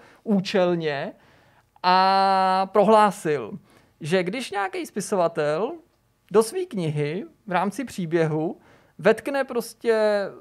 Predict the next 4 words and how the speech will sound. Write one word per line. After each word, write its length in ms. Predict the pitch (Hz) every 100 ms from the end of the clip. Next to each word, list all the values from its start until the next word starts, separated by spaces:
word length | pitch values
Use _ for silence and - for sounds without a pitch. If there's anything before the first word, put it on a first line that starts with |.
| 208
zbraň 440 | 170 196 196 180 180 -
Colt, 400 | 190 180 269 - _ _ _ _ _ -
tak 160 | 233 233
prostě 600 | 247 - - 247 240